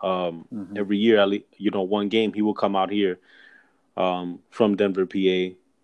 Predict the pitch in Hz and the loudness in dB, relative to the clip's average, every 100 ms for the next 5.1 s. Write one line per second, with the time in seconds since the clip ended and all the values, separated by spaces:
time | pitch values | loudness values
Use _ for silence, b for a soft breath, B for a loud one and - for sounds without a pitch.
0 | _ _ - - 107 104 98 95 90 107 | _ _ -8 0 4 4 2 -2 -4 -4
1 | 101 95 95 - 101 98 95 _ _ _ | -2 -2 -4 -4 -4 -4 -8 _ _ _
2 | _ _ _ _ _ _ _ - - 98 | _ _ _ _ _ _ _ -4 -2 0
3 | - 113 110 107 110 117 104 95 104 101 | 2 2 4 2 2 0 0 0 0 -2
4 | - 101 101 101 104 101 101 95 90 98 | -2 -4 -2 0 -2 -2 -4 -4 -2 -2
5 | 95 | -4